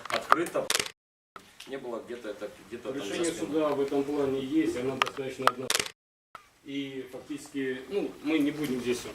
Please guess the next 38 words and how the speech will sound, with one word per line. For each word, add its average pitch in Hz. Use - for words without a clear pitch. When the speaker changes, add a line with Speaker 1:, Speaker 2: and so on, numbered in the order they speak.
Speaker 2:
спорить 180
в -
этом 123
плане, 120
да, 139
есть 147
аспекты 131
Speaker 1:
Все, -
там -
Speaker 2:
образования, 196
Speaker 1:
есть, 156
да. 185
Speaker 2:
есть 180
аспекты 156
самой 151
лицензии 147
как 135
таковой, 143
да, 135
там 143
есть 139
нюансы 151
и 143
разночтения. 131
Суд 240
р-, -
принял 190
решение, 196
мы 170
сейчас 160
в 170
апелляции, 185
там 151
о 175
закрытии 151
речи 151
не 151
идет, 202